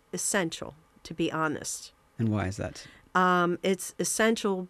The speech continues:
Speaker 1: because that's the only way you're able to have a relationship with another person is based on honesty.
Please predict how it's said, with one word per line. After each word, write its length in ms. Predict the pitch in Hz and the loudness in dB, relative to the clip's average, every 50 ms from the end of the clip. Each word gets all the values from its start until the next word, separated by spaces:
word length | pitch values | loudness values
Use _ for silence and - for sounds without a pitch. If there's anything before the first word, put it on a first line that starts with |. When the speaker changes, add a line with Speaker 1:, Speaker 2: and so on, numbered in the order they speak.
| _ _ | _ _
Speaker 1:
because 480 | - 175 170 - - 180 170 175 - | 0 0 0 2 2 2 2 2 0
that's 260 | - 185 175 160 - - | -2 -2 -2 -2 -4 -6
the 220 | - - - - _ _ _ _ - | -6 -6 -8 -8 _ _ _ _ 2
only 380 | 202 240 262 269 262 240 208 | 4 4 6 6 6 4 4
way 480 | 180 165 160 156 147 143 143 147 156 - _ _ _ _ _ _ - - _ - _ _ _ | 4 2 -2 -2 -2 -2 -4 -4 -6 -8 _ _ _ _ _ _ -20 -20 _ -20 _ _ _
you're 320 | - 180 190 202 226 240 - | 0 2 4 4 4 2 2
able 520 | - 196 190 185 175 175 165 160 156 156 165 - _ - - - - _ _ - | 2 4 4 4 2 2 0 0 0 0 -4 -8 _ -20 -20 -20 -20 _ _ -12
to 540 | - - 180 170 170 165 160 160 165 175 - _ _ _ _ _ _ _ _ _ _ _ - | -2 0 2 2 4 4 2 0 -2 -4 -10 _ _ _ _ _ _ _ _ _ _ _ 0
have 420 | - 196 175 175 170 175 - - - | 2 4 4 4 2 0 -6 -4 -2
a 120 | 175 165 | -2 -2
relationship 800 | 160 165 165 170 180 185 190 - - 175 160 - - 156 156 151 - _ - _ | 0 0 2 4 4 4 4 2 0 -2 -2 -2 -2 -2 -4 -4 -8 _ -20 _
with 200 | - 165 165 - | -6 -4 -4 -2
another 320 | 160 160 160 160 156 156 151 | 0 0 2 2 0 0 -4
person 640 | 151 - - 160 160 160 - - - 151 147 147 156 - - | -2 -2 0 0 0 0 -2 -4 -4 -4 -4 -6 -6 -8 -8
is 140 | 160 160 | -8 -6
based 340 | - - 160 160 160 - - | -2 -2 0 0 0 -2 -2
on 180 | 165 160 156 151 - | -2 -2 -2 -2 -2
honesty. 640 | 147 156 156 160 160 160 - - - - - - | -2 -2 0 0 0 -2 -2 -6 -6 -8 -10 -10